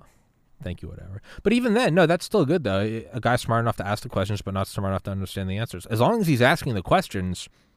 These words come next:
and the answers are coming out, it doesn't matter if he ans-, if he understands the answers. It matters that he's getting the answers out. So even that's good enough.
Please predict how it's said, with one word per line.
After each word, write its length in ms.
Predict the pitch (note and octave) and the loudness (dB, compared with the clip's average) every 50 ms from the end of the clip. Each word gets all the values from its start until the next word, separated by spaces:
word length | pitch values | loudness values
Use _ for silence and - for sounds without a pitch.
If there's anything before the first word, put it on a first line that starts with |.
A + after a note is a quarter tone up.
| _ _ _ _ _ _ - - | _ _ _ _ _ _ -12 -6
and 100 | A2+ G#2+ | -4 -2
the 120 | G#2+ A2 B2 | 0 2 2
answers 260 | C#3 C#3 - B2 G#2+ | 0 0 -4 -4 -4
are 80 | G2+ F#2+ | -2 -2
coming 300 | - - G#2 G2 F#2+ A2 | 0 -2 -2 0 0 2
out, 140 | C#3 B2+ | 2 0
it 60 | G2+ - | 0 -2
doesn't 180 | A#2+ G#2+ G#2 | -4 -2 -2
matter 200 | F#2 G#2 B2+ A2+ | 0 0 0 0
if 100 | F2+ - | -2 -2
he 180 | - C3 C#3+ G#2+ | -2 -2 -2 -2
ans-, 240 | F2+ F2 - - - | -2 -4 -6 -8 -8
if 160 | A2 F#2+ - | -10 -8 -4
he 120 | A2+ C3+ C#3+ | -2 -2 -2
understands 400 | A2+ F#2 F2 - - F2+ F2 E2+ | -2 -4 -6 -6 -6 -6 -6 -6
the 120 | F2+ F2 | -6 -6
answers. 460 | E2+ E2+ D#2+ - - F2 F2 - - - _ _ _ - _ _ _ _ - | -6 -8 -8 -8 -8 -10 -10 -10 -12 -18 _ _ _ -20 _ _ _ _ -18
It 220 | - - A#2+ G#2+ | -10 -6 -4 -2
matters 340 | G#2 G#2+ G#2+ G#2+ G#2 G2 - | 2 4 4 4 4 2 0
that 100 | G2+ F#2+ | 0 -4
he's 140 | G#2 G2+ - | -4 -4 -2
getting 260 | - G#2 G2 F#2+ F#2 | -2 -2 0 0 -2
the 140 | F#2 F#2 F2+ | -2 -2 -2
answers 300 | F2 E2+ - - F2 F#2 | -4 -4 -6 -8 -6 -6
out. 220 | F2+ E2+ E2+ - | -6 -6 -6 -8
So 60 | - | -6
even 240 | G#2 C3+ D#3 E3 C3+ | -4 -4 -2 0 0
that's 260 | B2 B2+ B2 - - | 2 2 0 0 -4
good 240 | F2+ E2+ G2 G2 F2+ | -6 -2 0 0 0
enough. 560 | F2+ E2 E2+ E2+ E2 - - - - - - | 0 -4 -6 -8 -8 -10 -12 -20 -20 -20 -20